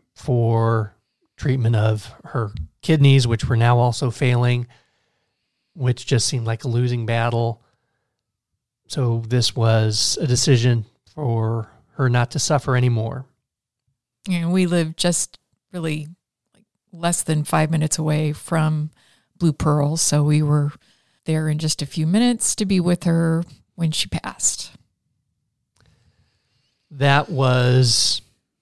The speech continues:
Speaker 1: two o'clock in the morning, the day of the Royals World Series celebration parade. We got home,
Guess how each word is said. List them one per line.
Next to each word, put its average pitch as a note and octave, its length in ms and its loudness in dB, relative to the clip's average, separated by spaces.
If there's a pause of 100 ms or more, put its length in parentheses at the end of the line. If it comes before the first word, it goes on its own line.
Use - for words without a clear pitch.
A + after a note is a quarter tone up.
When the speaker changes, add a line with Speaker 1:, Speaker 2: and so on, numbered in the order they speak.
(520)
Speaker 1:
two F3+ 180 0
o'clock D#3+ 340 2
in F3 60 0
the D3+ 60 2
morning, C#3 520 2 (840)
the B2+ 160 -4
day C#3+ 440 0
of C3 420 0
the B2+ 80 2
Royals B2+ 840 0 (640)
World C3 280 0
Series B2+ 440 0
celebration B2 640 -4
parade. A#2+ 460 -10 (1700)
We A#2+ 180 -12
got A#2 220 0
home, C3+ 500 -2